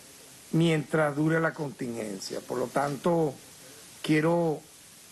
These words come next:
destacar y felicitar a nuestro equipo, a nuestra Dirección de Gestión Social, a todas las fiscalías superiores, a las directores generales y de línea, a todos nuestros abogados, nuestro personal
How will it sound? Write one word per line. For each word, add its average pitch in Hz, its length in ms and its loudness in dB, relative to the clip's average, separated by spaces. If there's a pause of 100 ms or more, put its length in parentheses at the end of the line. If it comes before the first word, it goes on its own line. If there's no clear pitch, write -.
(100)
destacar 165 840 -2 (380)
y 190 100 4
felicitar 147 720 -2
a 165 60 -10
nuestro 135 320 -2
equipo, 170 500 0 (920)
a 143 100 0
nuestra 143 340 0
Dirección 139 520 0
de 160 100 2
Gestión 143 340 0
Social, 151 600 0 (800)
a 131 100 -2
todas 147 240 0
las 151 120 0
fiscalías 143 520 -2
superiores, 139 680 0
a 131 80 -2
las 123 180 -2
directores 127 600 -2 (640)
generales 131 640 2
y - 20 2
de 143 140 2
línea, 135 480 0 (960)
a - 80 -2
todos 135 280 2
nuestros 139 360 0
abogados, 127 500 0
nuestro 123 280 -4
personal 127 680 -2